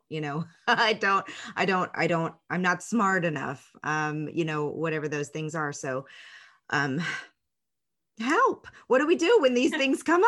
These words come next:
Speaker 1: up?
Speaker 2: Well, well, really, really where the biggest gap is, is where, where, where we miss the boat in this. And there's, um, a, a wonderful study out there called the Fire Pole Study,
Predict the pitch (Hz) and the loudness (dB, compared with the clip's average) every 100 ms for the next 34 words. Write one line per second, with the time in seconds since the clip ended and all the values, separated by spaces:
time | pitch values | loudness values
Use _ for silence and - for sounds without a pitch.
0 | 508 - - - - 277 240 - 277 247 | 4 4 -4 -6 0 0 0 -4 -4 -4
1 | 320 311 269 269 269 233 240 226 196 233 | -4 -4 -4 -2 -2 -2 -2 -2 0 0
2 | 247 - 190 180 180 151 156 151 - 165 | -2 -4 -4 -4 -4 -6 -8 -12 -8 -6
3 | 151 151 - 151 180 - 170 202 202 170 | -6 -8 -12 -6 -6 -4 -4 -2 -4 -6
4 | 202 202 196 180 175 - 147 143 123 143 | -4 -2 -2 -2 -4 -6 -4 -4 -4 -8
5 | 131 127 - 147 156 160 160 - 156 151 | -8 -8 -8 -6 -4 -4 -6 -6 -4 -2
6 | 147 - 151 - 156 151 190 196 190 - | -4 -4 -6 -4 -6 -2 -2 -2 -6 -8
7 | 170 156 147 143 156 139 - 143 143 156 | -6 -4 -4 -4 -6 -8 -8 -12 -8 -6
8 | 147 147 151 147 - 131 135 | -4 -6 -10 -10 -8 -8 -8